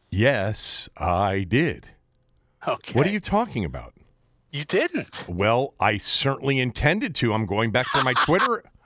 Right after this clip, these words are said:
Speaker 1: I'm going back through my Twitter account right now. Hold on, I gotta click
Speaker 2: Of
Speaker 1: the tweets and retweet.
Speaker 2: Of course you intended to.
Speaker 1: No, no, no, I did it. I did it from my
Speaker 2: No.
Speaker 1: phone. I can picture myself doing it in the family room at my house, doing it. It was, you know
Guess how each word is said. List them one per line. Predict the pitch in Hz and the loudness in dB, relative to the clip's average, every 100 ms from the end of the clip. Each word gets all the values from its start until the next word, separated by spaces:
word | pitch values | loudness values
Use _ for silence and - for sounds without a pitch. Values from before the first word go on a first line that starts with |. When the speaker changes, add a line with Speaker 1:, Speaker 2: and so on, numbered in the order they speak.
| - | -2
Speaker 1:
I'm | 110 | 0
going | 104 127 120 | 2 2 2
back | 131 | 0
through | - | 0
my | 131 127 | 0 0
Twitter | - 175 277 | 0 -2 -2
account | 214 131 117 | 0 0 0
right | 110 110 | 0 0
now. | 110 170 170 160 _ - | 0 0 0 -2 _ -4
Hold | 127 139 | 0 0
on, | 117 | 0
I | 104 | -2
gotta | 98 101 | -2 -4
click | - 113 | -4 -2
Speaker 2:
Of | 104 | -2
Speaker 1:
the | |
tweets | 95 - 120 143 - | -4 -2 -2 -2 -4
and | 151 | -2
retweet. | 143 139 - 82 80 | -4 -4 -4 -4 -4
Speaker 2:
Of | - | -2
course | 381 403 - | 0 0 0
you | 311 277 | 0 0
intended | 214 - - 240 220 190 175 - | -2 -6 -4 0 0 -2 -6 -4
to. | - 156 110 - | -2 -2 -4 -2
Speaker 1:
No, | 143 | 0
no, | 208 | 2
no, | 226 147 | 2 2
I | 117 | 0
did | 113 180 208 | 0 0 0
it. | 78 - - _ _ _ _ | -4 -10 -20 _ _ _ _
I | 117 | -4
did | 113 175 | 0 -2
it | 190 | 0
from | 180 | 0
my | 170 | 2
Speaker 2:
No. | 339 311 | 2 2
Speaker 1:
phone. | 208 156 | 0 0
I | 87 | -2
can | - 110 | -2 0
picture | - 156 - | 0 0 0
myself | 156 147 160 147 | -2 0 -2 -2
doing | - 160 | -2 0
it | 160 | -2
in | 139 | -4
the | 127 | -2
family | 160 196 196 | 0 0 0
room | 98 92 95 92 _ - - - | 0 0 0 -4 _ -20 -20 -8
at | 110 123 | -4 0
my | 127 127 | 0 0
house, | 165 160 82 - - | 0 -2 -4 -8 -4
doing | 143 165 110 | -2 0 -2
it. | 69 | -4
It | - | -4
was, | 95 104 92 90 | -2 0 -2 -2
you | 117 | 0
know | 107 101 | 0 -2